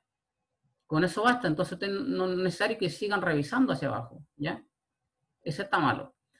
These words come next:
Vamos con el siguiente. <clears throat> Ingrese un número, lo lee en suma y dice que menor es igual a mayor es igual a suma. Están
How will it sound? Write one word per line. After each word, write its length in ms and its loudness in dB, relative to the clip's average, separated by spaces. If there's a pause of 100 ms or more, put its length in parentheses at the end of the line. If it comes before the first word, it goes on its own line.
(200)
Vamos 220 4
con 100 0
el 80 0
siguiente. 460 0 (280)
<clears throat> 440 4 (1400)
Ingrese 440 4
un 80 4
número, 500 4 (120)
lo 120 2
lee 120 4
en 160 2
suma 560 0 (160)
y 120 2
dice 280 0
que 140 4
menor 380 6
es 100 -6
igual 180 -2
a 40 2
mayor 340 0
es 120 -6
igual 200 -2
a 40 -2
suma. 300 -4
Están 360 -2